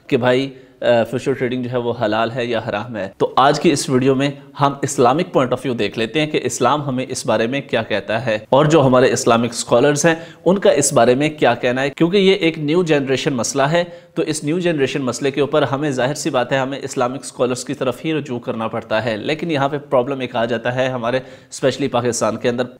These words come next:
वो प्रॉब्लम क्या है कि कोई अगर इस्लामिक स्कॉलर इसके बारे में स्टेटमेंट देता है तो सबसे पहले हम ये सोचते हैं, "यार, ए ते शिया है, साडा की है, साडे ते एदी गल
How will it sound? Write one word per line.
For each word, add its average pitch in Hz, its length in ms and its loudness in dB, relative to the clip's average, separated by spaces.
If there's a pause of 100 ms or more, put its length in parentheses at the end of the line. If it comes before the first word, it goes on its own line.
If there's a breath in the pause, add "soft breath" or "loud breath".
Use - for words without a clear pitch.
(120)
वो 131 80 2
प्रॉब्लम 156 360 4
क्या 165 160 4
है 156 360 -2
कि 170 100 4
कोई 180 300 2
अगर 165 460 2
इस्लामिक 151 400 -2
स्कॉलर 151 340 0
इसके 151 300 -2
बारे 139 200 2
में 156 100 -4
स्टेटमेंट 156 500 -2
देता 123 280 0
है 135 180 2
तो 135 160 -8
सबसे 170 280 -2
पहले 143 200 2
हम 139 180 -2
ये 139 120 0
सोचते 139 300 -4
हैं, 135 60 -4
"यार, 147 260 -2
ए 156 100 2
ते 156 160 -2
शिया 135 360 0
है, 127 160 -2 (200 loud breath)
साडा 135 300 2
की 143 160 -2
है, 135 60 2
साडे 135 300 0
ते 143 160 2
एदी 135 180 -2
गल 131 280 0